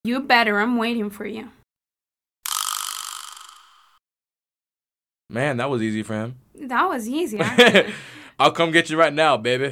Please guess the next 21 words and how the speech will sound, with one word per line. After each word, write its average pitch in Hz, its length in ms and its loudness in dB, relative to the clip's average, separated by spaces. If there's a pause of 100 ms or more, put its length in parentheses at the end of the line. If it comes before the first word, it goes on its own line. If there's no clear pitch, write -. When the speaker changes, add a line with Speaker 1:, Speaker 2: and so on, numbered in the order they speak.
Speaker 2:
Don't - 40 -16
Speaker 1:
I'll 254 160 4
Speaker 2:
worry - 120 8
Speaker 1:
be 294 60 6
Speaker 2:
about 285 100 8
Speaker 1:
like, 247 440 0
"Don't 247 280 6
ever 214 300 2
come 214 340 0
again." 185 480 -8 (140)
<laughs> 277 140 -6
Speaker 2:
Don't 123 200 4
ever 113 220 4
call 113 280 4
me. 107 220 -2
Speaker 1:
I 262 120 4
wouldn't 285 320 0
even 240 180 0
answer 220 280 0
the 196 100 -6
call. - 360 -2